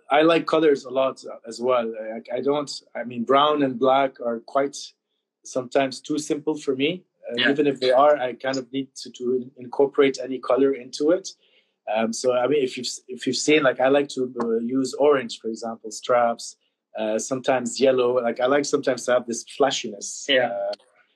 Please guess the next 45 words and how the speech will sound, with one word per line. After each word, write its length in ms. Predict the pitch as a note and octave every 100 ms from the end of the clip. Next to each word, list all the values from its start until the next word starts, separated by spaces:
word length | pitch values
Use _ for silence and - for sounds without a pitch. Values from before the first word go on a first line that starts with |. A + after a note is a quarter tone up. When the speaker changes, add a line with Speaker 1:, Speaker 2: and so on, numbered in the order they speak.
| _
Speaker 1:
just 200 | D3 D3
to 80 | F3
kind 140 | G3
of 140 | F3+ C3+
break 300 | C#3+ D#3 D3+
out 220 | C#3 C#3+
of 100 | C3+
the 80 | B2
norm, 320 | B2 C3 B2
because 360 | B2 A#2+ C#3 C#3
you 80 | D3+
don't 260 | E3 E3+
see 220 | - F3
that 260 | D3+ B2+ A#2+ B2+
much 320 | B2+ - -
in 80 | A#2+
the 100 | A#2+
industry. 460 | C3 A#2 A2+ - G2 B2 _ _ -
Speaker 2:
True. 220 | C#3+ C3
Speaker 1:
Um, 380 | G#2 G#2+ A2 A#2+ _ -
a 60 | B2
lot 220 | C3+ D3
of 80 | C#3
the 100 | C#3
collectors 600 | C#3 C3+ C#3+ D3+ C#3 A#2+
are 120 | A#2+ A#2+
very 200 | C3+ C3+
classical. 640 | - B2+ - A#2+ A#2+ A2+
They're 140 | A2+
very 200 | A#2 C3+
conservative 640 | B2+ A2+ B2+ B2 A2+ G#2+ G2+
in 80 | G2+ G2+
the 60 | G#2+
way 140 | A2+
they, 80 | G#2+
Speaker 2:
Yeah. 120 | G#2 G#2
Speaker 1:
they 100 | G#2
wear 220 | G#2 A#2+ A#2
their 140 | A2
watches. 480 | A2 G#2+ C#3+ D3+ - _ -
Speaker 2:
Yeah. 200 | - B2 -
Speaker 1:
And 140 | A2+
very 260 | A#2+ D3+ D3+
few 580 | - - D3+ D#3 D#3 D3+
would, 240 | C3 B2